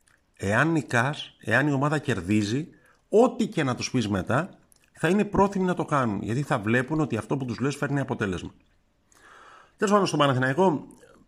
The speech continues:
παρότι με τον Πόλωνη, ε, αναγνωρίσαμε και το χρώμα της νίκης, που το αγνοούσαμε επί Πογιάτο στην αρχή της σεζόν, τη θυμήθηκα τώρα.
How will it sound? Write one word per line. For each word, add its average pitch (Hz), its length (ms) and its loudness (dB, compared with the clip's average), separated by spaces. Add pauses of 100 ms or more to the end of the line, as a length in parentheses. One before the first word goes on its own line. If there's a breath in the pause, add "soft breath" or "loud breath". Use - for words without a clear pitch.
(460)
παρότι 170 460 4
με 147 140 2
τον 110 240 -2
Πόλωνη, 127 640 2 (540)
ε, 101 460 -4
αναγνωρίσαμε 117 680 2
και 113 80 -2
το 110 80 -4
χρώμα 127 240 0
της 101 120 -4
νίκης, 101 340 -2
που - 80 -20
το 110 80 0
αγνοούσαμε 98 680 0 (540 loud breath)
επί 110 220 0
Πογιάτο 104 580 0
στην 87 580 -4
αρχή - 220 -8
της 87 120 -8
σεζόν, 98 300 -2
τη 90 80 -6
θυμήθηκα 104 480 -2
τώρα. 110 360 -4